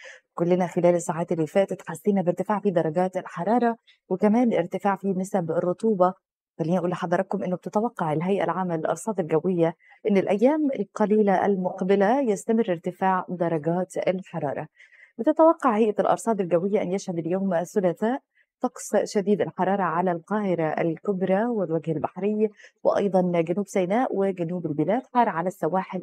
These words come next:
الشمالية ومعتدل الحرارة ليلا على كافة الأنحاء، كما تنشط الرياح على بعض المناطق مما يقلل الإحساس بارتفاع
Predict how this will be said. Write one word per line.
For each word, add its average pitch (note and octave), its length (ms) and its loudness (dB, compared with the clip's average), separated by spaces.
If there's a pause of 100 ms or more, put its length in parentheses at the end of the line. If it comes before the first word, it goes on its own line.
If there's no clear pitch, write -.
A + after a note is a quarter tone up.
الشمالية F#3+ 680 0 (340)
ومعتدل C4+ 560 4
الحرارة A3 460 0
ليلا A3+ 480 2
على G3+ 220 0
كافة G3 340 -6
الأنحاء، D3 440 -2 (460)
كما E3+ 260 2
تنشط G#3 500 -2
الرياح E3+ 480 2 (100)
على G3+ 280 0
بعض F3+ 320 0
المناطق F#3+ 760 -2 (340)
مما D#4+ 260 4
يقلل B3 600 4
الإحساس - 560 0
بارتفاع G#3 560 4